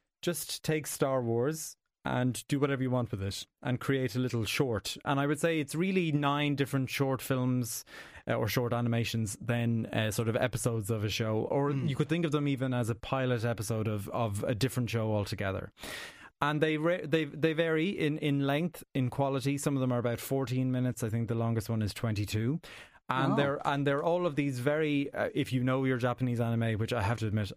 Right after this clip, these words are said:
Speaker 1: I don't, but if you do, they are very big name anime studios in Japan, and they just sort of ran with whatever they wanted to do with any kind of story. Now, there are nine different ones, and they do vary in quality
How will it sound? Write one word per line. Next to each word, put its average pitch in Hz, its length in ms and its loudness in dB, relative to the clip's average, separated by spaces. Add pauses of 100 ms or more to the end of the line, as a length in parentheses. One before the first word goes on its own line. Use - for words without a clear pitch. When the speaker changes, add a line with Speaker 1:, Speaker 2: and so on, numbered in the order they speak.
Speaker 1:
I 104 80 -2
don't, 110 380 0 (320)
but 127 100 0
if 107 80 -2
you 127 100 0
do, 143 300 0
they 135 220 0
are 117 320 0 (800)
very 143 280 2
big 131 300 0
name 131 540 2
anime 120 420 2
studios 104 800 0
in 113 220 0
Japan, 101 500 0
and 113 160 0
they 117 100 2
just 123 220 -2
sort 113 120 -2
of 113 140 -2
ran 117 280 0
with 107 160 -2
whatever 107 260 0
they 107 100 0
wanted 110 460 -2
to 104 80 -4
do 123 240 0
with 123 160 0
any 117 280 0
kind 117 220 0
of 107 80 -2
story. 110 440 -2 (340)
Now, 120 220 0 (100)
there 135 200 2
are 135 80 0
nine 156 340 2
different 131 300 0
ones, 123 380 0
and 123 200 2
they 123 80 2
do 180 300 0
vary 147 400 2
in 127 240 0
quality 117 560 0